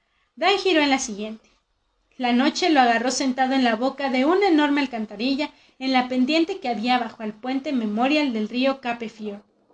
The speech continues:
Tenía una habitación, pero estaba la pequeña cuestión de la renta atrasada que había prometido firmemente pagar a las cinco de la tarde del día anterior, y eso no era todo. Si regresaba a su habitación,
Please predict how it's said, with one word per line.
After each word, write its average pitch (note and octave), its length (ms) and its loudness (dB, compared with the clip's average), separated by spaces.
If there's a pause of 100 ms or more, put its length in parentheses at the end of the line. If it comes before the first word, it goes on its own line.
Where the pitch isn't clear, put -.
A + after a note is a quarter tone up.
(920)
Tenía C4 240 2
una C#4+ 140 2
habitación, D4+ 720 0
pero B3 160 -2
estaba D#4+ 360 0
la D4 160 0
pequeña B3+ 440 -2
cuestión B3 420 -6
de A#3+ 100 2
la A#3 140 2
renta A#3 320 0
atrasada C4 640 -2 (280)
que C#4 80 -6
había E4+ 220 2
prometido C4+ 520 0
firmemente B3+ 680 0
pagar A3+ 360 -2
a B3+ 60 2
las A#3+ 180 -2
cinco C4 320 -2
de A#3+ 100 -4
la G#3 120 -4
tarde C4+ 380 -2
del A3 160 -2
día A3 180 -2
anterior, A3+ 540 -2 (300)
y D4+ 160 -2
eso G#4 260 2 (140)
no B3 160 -2
era A#3 220 2
todo. - 180 -20 (420)
Si - 180 -4
regresaba A3 540 0
a C4+ 40 0
su C#4 180 -8 (240)
habitación, C#4+ 640 -4